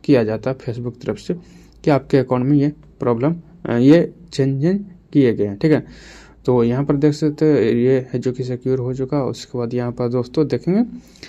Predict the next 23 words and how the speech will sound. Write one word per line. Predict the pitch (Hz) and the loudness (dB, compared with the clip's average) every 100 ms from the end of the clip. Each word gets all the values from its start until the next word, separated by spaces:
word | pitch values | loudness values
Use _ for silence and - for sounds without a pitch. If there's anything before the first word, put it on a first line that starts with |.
| - - _ | -20 -20 _
हमें | 139 143 135 | 2 4 4
अकाउंट | 135 131 | 0 -2
सेंटर | 143 139 139 | -2 -2 0
का, | 135 | -2
उसके | 131 - | -2 -2
बाद | 131 131 | -2 0
कंटिन्यू | 131 127 135 | -2 -4 -4
पर | 123 135 | -4 -4
क्लिक | - 127 - | -4 -4 -2
करते | 123 123 | -2 0
हैं। | 135 | -2
ये | 127 | -2
भी | 135 131 131 123 | -2 0 0 -2
शायद | - 127 123 | -4 -4 -2
है | 117 | -4
जो | 123 | -4
कि | 127 | -4
Instagram | 123 123 123 123 123 | -4 -4 -4 -4 -4
अकाउंट | 123 120 | -4 -4
है, | 143 | -4
तभी | 143 123 120 | -2 -2 -2
के | 123 127 | -4 -2
लिए | 135 | -2